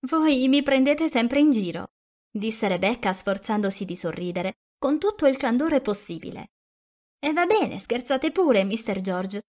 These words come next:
Io non ho nessuno che possa prendere le mie difese." Dopodiché se ne andò, e mentre Amelia gli rivolgeva un tacito rimprovero, da gentiluomo qual era, Osborne provò un tenue palpito di rimorso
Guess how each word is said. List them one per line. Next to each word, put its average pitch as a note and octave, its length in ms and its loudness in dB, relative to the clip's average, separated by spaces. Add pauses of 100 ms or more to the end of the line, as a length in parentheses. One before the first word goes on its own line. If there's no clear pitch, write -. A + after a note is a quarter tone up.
(260)
Io F#4 260 2
non D4+ 180 4
ho D4 60 4
nessuno A3+ 560 0
che A3 120 -2
possa A3+ 300 -4
prendere A#3 400 0
le G#3+ 120 -2
mie G#3+ 140 2
difese." F#3 580 -6 (580)
Dopodiché G3 580 0
se G#3+ 160 -2
ne B3 140 4
andò, G#3 200 2 (440)
e E4+ 100 -2
mentre F4 380 0
Amelia G3 480 2
gli A3+ 160 2
rivolgeva A3+ 560 0
un G3 100 -2
tacito G3+ 400 -4
rimprovero, F3+ 580 -6 (320)
da E4+ 220 -2
gentiluomo C#4+ 680 0
qual C#4+ 200 0
era, G3 300 -8 (300)
Osborne C4 480 2
provò D4 320 -2
un C4 160 2
tenue C4+ 320 2
palpito A3 420 -2
di F3 140 -6
rimorso E3+ 480 -6